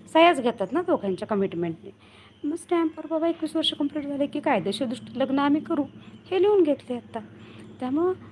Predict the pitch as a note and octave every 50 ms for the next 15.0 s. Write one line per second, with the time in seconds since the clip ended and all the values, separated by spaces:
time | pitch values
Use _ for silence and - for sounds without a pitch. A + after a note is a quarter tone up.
0 | - - - F#4 F#4 F#4 F4+ D#4+ A#3 G3+ F3 - - G3 G3 G3+ G3 F3+ F#3+ G3
1 | F#3+ F#3+ G3+ F#3+ F3 F#3+ F#3 - - - - - - - - - - B3+ A3 G#3
2 | A3+ C4+ C4 - - A#3+ A3+ A3+ - - B3+ C#4 C#4+ - - - - - - -
3 | C4 B3+ B3 B3 A#3+ B3+ C4+ C4 C4+ B3 - A#3 B3+ B3+ A3+ G3+ F#3+ A#3 C4 C#4
4 | C#4+ C4 A#3 G#3+ G3+ F#3+ G3 G#3+ G#3+ F#3+ F3+ E3 - - - - A3 A3+ A3+ B3
5 | G#3+ F3+ F#3+ G3 - - F3+ F3 A3+ A3 - - - - - - - G#3+ G#3 -
6 | - - A3 A3+ A3+ A#3 B3 A#3+ - - G#3+ - - - A3 A3+ - C4+ C4 G#3+
7 | D#4+ E4 E4 F4 F4+ - - - - - - G3+ G#3+ G#3+ A3 G#3+ F#3+ C4+ C#4 D4
8 | D4+ D4+ D4+ D4 - - A3+ - A3+ G#3+ F3 - G3 F#3+ F3 - - A#3+ - -
9 | - - - - - - - - - - - D4 D4 C4 C#4+ D4+ D4 D#4+ D4+ -
10 | - - D#4 D#4+ C#4+ D4+ D4+ B3 C#4+ D4 A#3+ C#4 B3 F#3+ C4 C4+ - D4 C4+ C4
11 | B3+ C4 B3 A3 F3+ - F3+ F#3 F3+ D#3 - - - - - - - - - -
12 | B3+ C4 D4 - - - A3+ G3 G3 G3+ A3 G3+ G#3 - - - G3+ - - -
13 | - - - - - - - A#3+ - C#4 C4+ - - D4+ D#4 D4+ D4+ D#4 D4+ -
14 | - C4 A#3 C4 - - - C#4+ C4 C4+ C#4+ D#4 D#4 D#4 - C4 B3 B3+ C4